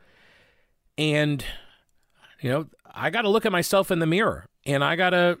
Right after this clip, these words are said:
you know, I, I've gotta be okay with myself, and, uh,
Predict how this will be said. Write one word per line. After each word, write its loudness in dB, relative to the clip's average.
you 0
know, -2
I, -8
I've -2
gotta 2
be -2
okay 0
with 0
myself, 0
and, 0
uh, 0